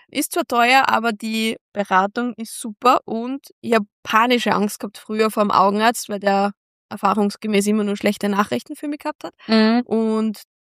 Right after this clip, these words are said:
Speaker 1: das Team vom Doktor Hanselmeier und er selbst auch, die waren so rücksichtsvoll und nachsichtig mit mir und haben mir alles zehnmal erklärt und wenn ich n-, wirklich die gleiche Frage nochmal gestellt habe, haben sie es mir nochmal erklärt und
Speaker 2: Mhm.
Speaker 1: anders erklärt und mit,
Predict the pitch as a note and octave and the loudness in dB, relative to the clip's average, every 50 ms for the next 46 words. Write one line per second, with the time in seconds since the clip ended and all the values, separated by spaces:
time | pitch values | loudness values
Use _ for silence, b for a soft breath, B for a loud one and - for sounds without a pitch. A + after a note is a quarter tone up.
0 | _ _ - A3 G#3+ - - - - C4+ B3 C4+ D4+ E4+ F#4 - - B3 A#3+ A#3 | _ _ 0 0 0 0 -4 -8 -2 2 2 4 4 2 0 0 -2 -2 -2 -2
1 | A3+ A#3+ - - - A3+ A3+ G#3+ A3 A#3 - A#3+ A#3 A#3 A#3 A#3 - - G3 G#3 | -2 -4 -2 -2 0 2 2 2 0 0 -2 -2 2 4 4 4 2 2 0 -2
2 | G3 F#3 G3 - - G#3 G3+ G3 - - G3+ G#3 A3 - - G#3+ G#3 A3 A3 G#3+ | 0 -2 0 0 0 0 0 0 0 2 2 2 2 0 -2 -2 0 0 0 2
3 | - C4 B3+ - A#3+ A3+ - - C#4 C4 - - - - A#3 A3+ A#3+ B3+ C4 - | 0 0 0 -2 -4 -6 -8 -10 -12 -12 -12 -16 -16 -8 -2 0 2 2 2 0
4 | - G#3 G#3+ G#3 G3+ - - _ _ _ _ _ _ _ _ _ G#3+ G#3 G3+ F#3+ | -2 -2 -2 -4 -6 -10 -16 _ _ _ _ _ _ _ _ _ -4 0 2 4
5 | G#3 A3+ - - B3 B3 - - B3 G#3 A#3+ A3+ A#3+ A#3 A#3 A3 A#3 A#3 G3 G3+ | 4 2 2 -2 -4 -4 -2 -4 -4 -2 -2 -2 0 0 0 0 0 -2 -4 -4
6 | G3 - - G3+ A3 - - - - _ _ _ _ _ _ - - A#3 A3+ A#3+ | -6 -2 0 0 0 0 -2 -8 -16 _ _ _ _ _ _ -2 2 4 4 4
7 | B3 A#3 A3 G#3+ G#3 G3+ G#3 - A3+ G3 G3+ G#3 A#3 - - G3 G3+ G3 - _ | 4 2 2 2 0 0 0 -2 0 0 2 0 0 -4 -10 -12 -12 -12 -14 _
8 | _ G#3 G3+ G3+ G3+ G3 G3 G3 F#3+ - - F#3 - - - - _ A3+ G#3 G3+ | _ -4 0 0 2 2 2 0 -2 -4 -8 -10 -12 -14 -18 -20 _ -16 -14 -12
9 | G3+ G#3+ A#3 C#4+ C4 - A#3 A3 - - G3+ G3+ G#3+ G#3+ A#3 C#4+ C#4+ A#3 - - | -4 2 2 2 2 2 0 -6 -6 -10 -2 2 2 2 4 2 -2 -4 -2 -2
10 | A#3 A#3 A#3 A3+ A#3+ B3 B3 A#3 - A3+ A3 B3+ B3 A#3 A3 G3+ - - F#3+ - | -2 0 0 0 0 0 0 -2 -4 -4 -4 -2 -4 -4 -4 -6 -8 -12 -16 -14
11 | G3 F#3 F#3+ G3 A3 B3 B3+ B3+ A#3+ A#3 A3+ A#3 A3 A3 A#3+ B3+ C4 C4 C4+ C4+ | -14 -12 -8 -2 0 0 2 2 0 0 0 0 -2 0 0 2 0 2 2 2
12 | A3+ A#3 B3 B3+ B3+ B3 G#3+ - - G#3 G#3+ A3 G#3 G#3 F#3+ F#3+ - G3 G3 F#3+ | 2 2 2 0 -2 -4 -6 -4 -2 0 0 0 0 -4 -10 -10 -10 -12 -12 -12
13 | - | -14